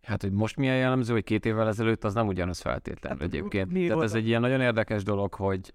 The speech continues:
Speaker 1: hogy az ideális az valahol az a három és négy interjú között volt. Szerintem az volt ez a sweet
Speaker 2: Hmm.
Speaker 1: spot. Tehát, hogy voltak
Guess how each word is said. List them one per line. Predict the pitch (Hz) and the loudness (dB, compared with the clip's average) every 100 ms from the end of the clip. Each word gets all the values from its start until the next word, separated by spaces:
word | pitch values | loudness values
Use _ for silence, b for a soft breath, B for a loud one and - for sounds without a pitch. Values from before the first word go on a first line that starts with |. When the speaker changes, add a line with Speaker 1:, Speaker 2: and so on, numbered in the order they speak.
| _ | _
Speaker 1:
hogy | 104 98 | -4 -2
az | 95 | 0
ideális | 107 123 123 110 | 2 4 4 2
az | 110 101 | -2 0
valahol | 104 117 113 | 2 4 2
az | 107 | 0
a | 104 | 0
három | 98 101 98 95 | 0 0 2 0
és | 90 - | -2 -2
négy | 95 90 | -4 -2
interjú | 90 87 87 85 87 | -2 0 0 0 -2
között | 95 78 82 | -2 -2 -2
volt. | - 87 | -2 -4
Szerintem | 87 95 | -2 -2
az | 95 92 | -2 -2
volt | 87 85 | -2 -2
ez | 90 | -4
a | 87 | -4
sweet | 85 87 87 | -6 -4 -2
Speaker 2:
Hmm. | 92 | -2
Speaker 1:
spot. | 90 92 | -4 -4
Tehát, | 92 | -2
hogy | 101 92 _ - | -4 -4 _ -10
voltak | - 110 - 95 | 0 0 2 -2